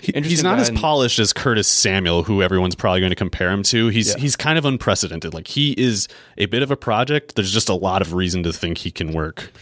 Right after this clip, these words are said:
Speaker 2: Yes, I, I think, I think that's a, a fair enough analysis on, on him. And yeah, the, the blazing speed, uh, it's gonna play. It's gonna get him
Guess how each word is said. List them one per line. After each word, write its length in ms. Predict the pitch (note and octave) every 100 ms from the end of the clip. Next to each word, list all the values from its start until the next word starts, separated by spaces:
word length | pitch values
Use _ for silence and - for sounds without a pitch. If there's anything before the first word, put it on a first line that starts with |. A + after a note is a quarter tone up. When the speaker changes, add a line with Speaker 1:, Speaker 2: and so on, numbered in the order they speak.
| - -
Speaker 2:
Yes, 340 | B2 - -
I, 160 | C3 A2+
I 160 | G#2
think, 200 | G#2+ A#2
I 80 | G#2+
think 100 | A2 G#2
that's 300 | G2 - -
a, 120 | G#2
a 180 | F#2+ G#2+
fair 260 | - G#2
enough 260 | G2 F#2+ -
analysis 600 | G2 F#2+ F#2 F#2+ F#2+ G2+
on, 140 | F#2
on 180 | F2 F#2
him. 240 | F2+ F#2
And 260 | F2+ F2 -
yeah, 140 | E2+
the, 340 | E2 F2+ E2+ - -
the 120 | - A2
blazing 440 | C3+ C3+ C3 A2+
speed, 400 | G2 - G#2+ G2
uh, 120 | G2
it's 320 | - D#2+ A#2 -
gonna 180 | A#2
play. 320 | F#2 - F#2+ F#2
It's 140 | -
gonna 180 | A#2+ G#2+
get 160 | G2 F#2
him 280 | F#2+ F2+